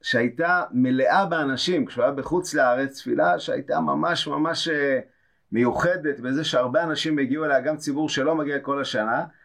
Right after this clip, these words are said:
הייתה דווקא מנחה של, של ערב יום כיפור. למה מנחה של ערב יום כיפור? מה יש שם? אז הוא אומר, כיוון שאנשים לא רצו להיכלל בכלל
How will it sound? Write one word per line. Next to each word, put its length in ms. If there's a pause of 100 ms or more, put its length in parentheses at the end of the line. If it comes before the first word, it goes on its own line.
(340)
הייתה 220
דווקא 320
מנחה 440
של, 460
של 200
ערב 180
יום 160
כיפור. 500 (580)
למה 180
מנחה 280
של 160
ערב 120
יום 160
כיפור? 340
מה 160
יש 220
שם? 220 (880)
אז 200
הוא 100
אומר, 300
כיוון 280
שאנשים 540
לא 240
רצו 680
להיכלל 560
בכלל 300